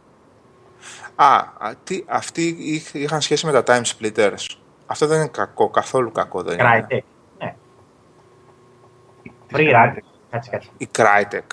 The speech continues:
Speaker 1: Τι
Speaker 3: Ε,
Speaker 1: σχέση
Speaker 3: όχι, ρε
Speaker 1: έχει με τα
Speaker 3: παιδιά.
Speaker 2: Περίμενε. Είναι η Free Radical Design.
Speaker 3: Ναι, τα σ-, τι, τα
Speaker 2: Τα
Speaker 3: Time
Speaker 2: Time
Speaker 3: Splitters.
Speaker 1: Ναι, τι, αυτοί μετά έγιναν Crytek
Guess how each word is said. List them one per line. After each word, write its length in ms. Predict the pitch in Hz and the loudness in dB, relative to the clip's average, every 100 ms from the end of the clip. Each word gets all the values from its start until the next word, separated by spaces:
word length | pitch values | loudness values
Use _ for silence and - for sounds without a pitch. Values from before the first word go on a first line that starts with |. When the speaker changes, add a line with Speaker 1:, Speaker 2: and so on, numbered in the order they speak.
| - | -10
Speaker 1:
Τι 80 | - | -2
Speaker 3:
Ε, 20 | |
Speaker 1:
σχέση 140 | 120 | 0
Speaker 3:
όχι, 180 | 117 - | 0 0
ρε 60 | 175 | -2
Speaker 1:
έχει 80 | - | -4
με 60 | |
τα 80 | - | -18
Speaker 3:
παιδιά. 240 | - - - | -20 -20 -8
Speaker 2:
Περίμενε. 420 | - 123 147 104 - _ _ _ | 0 2 2 0 -4 _ _ _
Είναι 440 | 143 143 160 170 165 _ _ | -8 0 2 2 -2 _ _
η 160 | - 120 - | -8 -8 -4
Free 280 | 127 139 160 - _ _ _ _ 113 | -4 -2 -4 -10 _ _ _ _ 0
Radical 340 | 131 131 143 | 0 0 -6
Design. 500 | 147 113 117 117 101 85 _ _ _ _ _ 165 | -6 -6 0 0 0 -8 _ _ _ _ _ -20
Speaker 3:
Ναι, 120 | 143 - _ | -20 -20 _
τα 80 | 151 | -10
σ-, 160 | - - - | -10 -16 -6
τι, 160 | 175 - | -6 -2
τα 400 | 156 156 156 156 151 143 | 2 4 4 4 0 -2
Speaker 2:
Τα 120 | 127 127 | -6 4
Speaker 3:
Time 120 | 143 | 4
Speaker 2:
Time 80 | 165 | 4
Speaker 3:
Splitters. 640 | - - - 117 98 92 - | 0 -12 -18 -14 -14 -16 -8
Speaker 1:
Ναι, 220 | 151 135 | 0 2
τι, 160 | 131 143 | 4 4
αυτοί 280 | 113 - | 4 -2
μετά 260 | 143 131 139 | -4 2 6
έγιναν 320 | 135 135 131 113 | 6 4 -4 2
Crytek 320 | 127 127 | 4 4